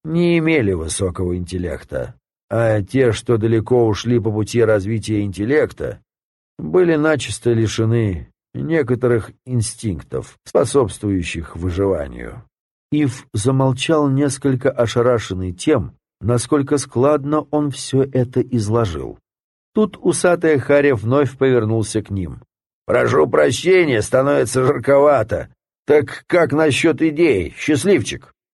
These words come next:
"А может, нам убрать поле отражения?" Негромко произнес Ив. Дон Крушинка задумался, потом сердито нахмурил брови.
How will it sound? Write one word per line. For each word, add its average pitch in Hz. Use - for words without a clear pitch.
"А 110
может, 131
нам 131
убрать 135
поле 90
отражения?" 78
Негромко 113
произнес 85
Ив. -
Дон 156
Крушинка 175
задумался, 92
потом 135
сердито 127
нахмурил 95
брови. 67